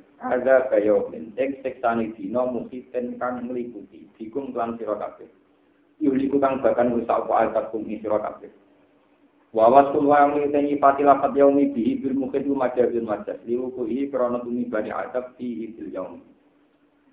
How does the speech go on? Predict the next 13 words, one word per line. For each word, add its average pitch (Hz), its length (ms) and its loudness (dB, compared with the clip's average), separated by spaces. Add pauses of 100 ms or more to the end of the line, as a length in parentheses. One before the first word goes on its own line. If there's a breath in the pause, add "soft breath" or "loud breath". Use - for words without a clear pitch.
(380)
Wa 120 160 8
ya 143 160 10
qaumi 147 320 4
aufu 147 400 4
nuhoni 139 400 6 (160)
sira 143 240 4
kabeh 143 240 6
al 139 160 6
mikyala 139 480 4
ing 139 160 -4
takaran 135 400 0
wal 131 160 0
mizan. 101 480 -8